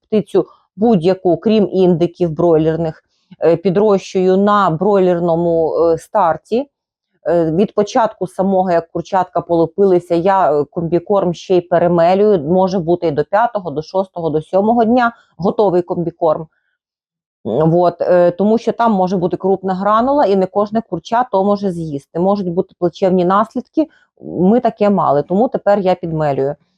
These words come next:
А цей рецепт я вже починаю десь з десятого дня по п'ятнадцятий день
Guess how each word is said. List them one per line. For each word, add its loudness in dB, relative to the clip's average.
А 0
цей 0
рецепт 0
я 0
вже -2
починаю -2
десь -2
з -4
десятого -2
дня 0
по 0
п'ятнадцятий -2
день 0